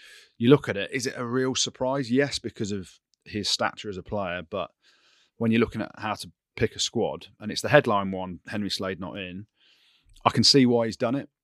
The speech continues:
Whether I agree with it or not, I don't know. Um, but,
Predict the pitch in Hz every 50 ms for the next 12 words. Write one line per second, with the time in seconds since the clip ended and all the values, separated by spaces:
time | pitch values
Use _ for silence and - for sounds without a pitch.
0 | _ _ _ - 104 110 110 107 104 104 98 117 120 123 123 117 113 - 110 110
1 | 113 120 - - 98 - 110 104 98 76 110 107 110 123 123 - _ _ _ _
2 | - 117 107 101 101 101 98 98 98 98 98 95 - - _ _ _ _ _ _
3 | _ _ - _ - 113 104 95 -